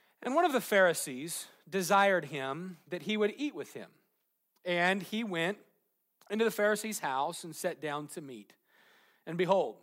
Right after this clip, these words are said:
a woman in the city, which was a sinner, when she knew that Jesus sat at meat in the Pharisee's house, she brought an alabaster box of ointment and stood at his feet,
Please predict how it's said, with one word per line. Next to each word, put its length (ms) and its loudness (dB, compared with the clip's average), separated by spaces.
a 80 -2
woman 380 0
in 160 -4
the 80 -6
city, 380 -4
which 220 -4
was 240 0
a 60 -4
sinner, 540 -6
when 160 -2
she 320 2
knew 300 2
that 160 -4
Jesus 360 -4
sat 200 0
at 100 -2
meat 120 -2
in 60 -12
the 60 -8
Pharisee's 480 -4
house, 440 -2
she 160 -6
brought 320 4
an 80 -2
alabaster 600 2
box 380 -4
of 160 -8
ointment 460 -12
and 100 -14
stood 320 -4
at 60 -4
his 240 -10
feet, 420 -10